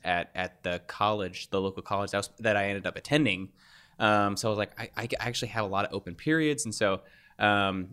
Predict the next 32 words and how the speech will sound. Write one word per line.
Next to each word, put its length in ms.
one 200
of 100
'em 160
I 40
did, 160
like, 220
a, 180
like, 180
a, 100
like, 180
a 20
teacher's 340
assistant 460
kind 140
of 60
thing, 540
which 240
this 200
was 140
the 120
best 480
decision 380
I 60
ever 160
made, 300
because 440
not 240
only 320
did 120
I 120
decide 540
to, 80